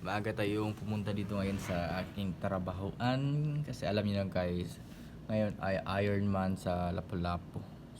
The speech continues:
So, yung Ironman, pabaanay og langoy, bike, and then yung pag-jogging. So,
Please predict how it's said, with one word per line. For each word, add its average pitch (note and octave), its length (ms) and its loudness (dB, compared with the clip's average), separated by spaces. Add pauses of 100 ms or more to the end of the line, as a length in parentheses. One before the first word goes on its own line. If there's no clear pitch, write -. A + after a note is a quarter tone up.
So, F2+ 400 -2 (560)
yung G#2 240 2
Ironman, A2+ 880 4
pabaanay G2 640 4
og F2 240 -4 (640)
langoy, B2 640 4 (400)
bike, G2 480 2
and F#2 160 4
then F2 640 2 (560)
yung F#2 720 2 (640)
pag-jogging. F2+ 1200 2 (1400)
So, G#2+ 160 -2